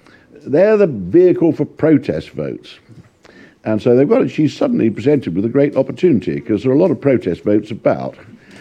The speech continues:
uh, from right and left. Now, so she's, she's got lots of qualities. She's good, bright, intelligent, honest,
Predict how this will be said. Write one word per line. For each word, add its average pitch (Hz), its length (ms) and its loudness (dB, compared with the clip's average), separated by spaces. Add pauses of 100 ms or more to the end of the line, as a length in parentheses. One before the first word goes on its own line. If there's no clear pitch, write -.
(200)
uh, 104 360 2
from 117 200 0
right 127 240 2
and 104 180 0
left. 98 360 -2
Now, 117 200 0 (1300)
so 127 240 0
she's, 147 260 -2
she's - 320 -8
got 180 140 2
lots 202 260 0
of 143 60 -8
qualities. 85 400 -4
She's 95 200 -12
good, - 300 -4
bright, 107 240 0
intelligent, 98 540 -6
honest, 92 400 -4